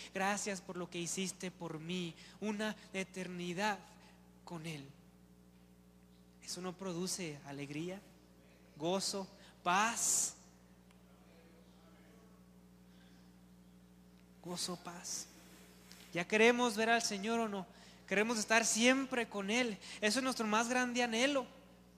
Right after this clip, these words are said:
Eso es lo que más deseamos. Para siempre con Él.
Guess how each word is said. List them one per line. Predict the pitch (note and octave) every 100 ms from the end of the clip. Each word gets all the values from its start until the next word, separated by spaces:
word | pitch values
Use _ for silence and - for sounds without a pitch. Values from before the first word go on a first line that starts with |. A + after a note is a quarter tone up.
| - - - - - - - - - - - - -
Eso | G3
es | B3+
lo | B3
que | A#3
más | G#3 G#3 C#4+
deseamos. | C4+ B3+ A#3+ B3+ C#4 C4 - - - - - - - - - - - - - - - - -
Para | A3 G#3 G3
siempre | - G#3+ A3+ A3 G#3 F#3+ D#3+ - - - - - - - - - - - -
con | G3 F#3+
Él. | F#3+ E3+